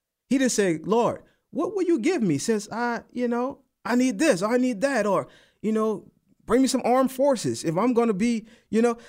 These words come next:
whatever." He said, "I'm childless." Abram was equating the reward with having children. That's a far, far thing from our minds today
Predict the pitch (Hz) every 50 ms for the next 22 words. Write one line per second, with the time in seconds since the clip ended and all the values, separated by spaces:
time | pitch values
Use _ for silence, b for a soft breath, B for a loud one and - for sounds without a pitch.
0 | B B B B 180 220 247 311 339 226 143 110 - - _ _ _ _ _ _
1 | _ _ - 277 - 262 233 208 - - - _ _ _ _ _ - 247 269 240
2 | - - 233 240 285 359 339 180 151 120 - - - - - - _ _ _ _
3 | _ _ _ _ _ _ _ _ _ _ _ _ _ _ _ _ _ _ _ _
4 | _ _ _ _ _ _ _ _ _ _ _ - 233 269 311 330 247 220 240 233
5 | 240 240 240 226 - _ _ _ - 226 240 226 214 240 - - - 254 269 294
6 | 285 254 247 240 240 233 226 - _ _ _ _ _ _ _ _ _ _ _ _
7 | _ _ - 233 214 220 226 214 190 185 226 269 285 269 240 226 226 233 233 233
8 | - _ _ _ _ _ _ _ _ _ _ _ _ _ _ _ _ _ _ _
9 | _ _ _ _ _ _ _ _ - 240 240 202 220 240 254 240 254 233 226 -
10 | - 247 277 277 285 285 240 214 226 214 156 101 95 - - _ _ _ _ _
11 | _ _ _ _ _ _ _ _ _ _ _ _ _ _ _ _ _ _ _ _
12 | _ _ _ _ _ - 285 311 - - 247 226 226 - - - 247 254 262 269
13 | 269 262 262 247 240 - - 254 254 254 254 233 240 - 233 226 214 - 202 190
14 | 196 202 196 190 185 180 185 185 185 180 170 180 156 143 156 214 233 214 185 180
15 | 185